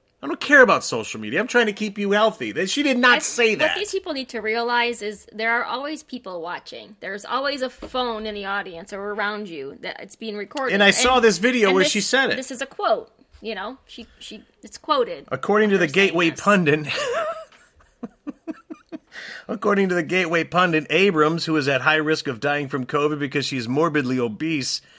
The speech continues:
Speaker 1: had specific instructions for children who wanted to take photos with her during the campaign stop. If you're over eighteen, you gotta socially,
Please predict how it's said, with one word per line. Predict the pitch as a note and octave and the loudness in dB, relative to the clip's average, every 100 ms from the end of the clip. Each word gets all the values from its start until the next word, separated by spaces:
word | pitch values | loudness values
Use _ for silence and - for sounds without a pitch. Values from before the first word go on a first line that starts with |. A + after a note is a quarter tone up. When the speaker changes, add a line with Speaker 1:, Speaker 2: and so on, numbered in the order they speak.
| - - _ _ | -20 -20 _ _
Speaker 1:
had | C#3 C3+ | -2 -2
specific | - C#3+ - E3 D#3+ D3 | -4 -4 -2 -4 -4 -8
instructions | C3 - E3+ C3 - C3+ | -10 -4 -2 -2 -4 -8
for | - B2+ | -8 -8
children | - D3+ D3 D3+ | -2 -2 0 -2
who | C3 | -2
wanted | C3+ D#3+ E3+ | 0 0 0
to | C#3+ | -4
take | C3 D3 C3+ | -4 -4 -4
photos | D3 D3 C#3 A2 | -4 -2 -2 -2
with | A2+ A2+ | -6 -6
her | A#2+ | -6
during | A#2 B2 | -4 -6
the | A#2 | -6
campaign | G2+ A#2+ A2+ A2+ A2 G#2+ | -8 -8 -8 -8 -8 -8
stop. | - G2+ F#2 | -8 -6 -6
If | A2 G#2 | -6 -10
you're | A2+ - | -8 -4
over | F3 F#3+ F3+ | -2 -2 -4
eighteen, | E3+ C#3+ E3 D#3 D#3 | -4 -6 -6 -4 -4
you | A#2+ | -4
gotta | C3+ C#3+ D3 | -2 -2 -2
socially, | - D3 C#3 D3 C#3 C3+ | -2 -4 -2 -6 -6 -6